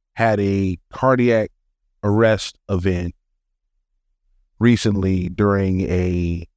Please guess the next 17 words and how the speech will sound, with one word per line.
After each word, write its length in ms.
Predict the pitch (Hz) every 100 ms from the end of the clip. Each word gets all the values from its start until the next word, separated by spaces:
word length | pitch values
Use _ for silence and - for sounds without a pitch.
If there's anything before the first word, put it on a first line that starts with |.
| _ _ _ _ -
workout 640 | 104 127 113 95 90 90 _ -
with 280 | 98 95 - _ _ _ _ _ _ _ _ _ _ -
the 80 | 107
University 760 | 117 107 104 107 - 101 98
of 520 | 98 95 92 90 90 - _ _ _ -
Southern 520 | - 104 95 92 92
California. 640 | 95 90 - 151 107 71 _ _ _ _ _ _ _ _ _ _ _ _ _ _ _ _ _ _ _ _ _ _ _ -
Now, 120 | 92
he 100 | 92
was 180 | 90 85
rushed 460 | 104 117 110 -
to 160 | - 101
the 560 | 95 92 92 87 87 - _ _ _ _ _ _ _ _ _ _ _ _ _
intensive 540 | 101 - 131 123 101 -
care 300 | - 160 160
unit, 460 | 147 143 143 139 _ _ _ _ _ _ _ _
and, 380 | 113 113 110